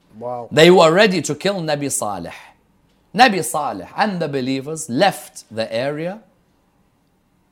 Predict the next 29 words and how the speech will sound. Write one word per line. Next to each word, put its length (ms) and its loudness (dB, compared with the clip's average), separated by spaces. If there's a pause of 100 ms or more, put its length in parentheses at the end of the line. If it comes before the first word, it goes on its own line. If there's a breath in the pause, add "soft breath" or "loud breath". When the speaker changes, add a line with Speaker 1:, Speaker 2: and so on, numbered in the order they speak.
(120)
Speaker 2:
but 420 -4
then 220 -4
all 200 -8
of 80 -8
a 80 -10
sudden, 520 -10
'cause, 160 -6
you 80 -4
know, 60 -4
they 100 -4
used 140 -6
to 80 -8
say 260 -4
that 220 -2
Ad 540 -4 (720 soft breath)
were 180 0
destroyed 580 -6
by 220 -2
wind. 640 -8
Wind 320 -4
cannot 320 -8
destroy 440 -12
us 320 -16
because 320 -10
we 180 -8
have 200 -10
houses 500 -8
in 140 -10
mountains. 760 -6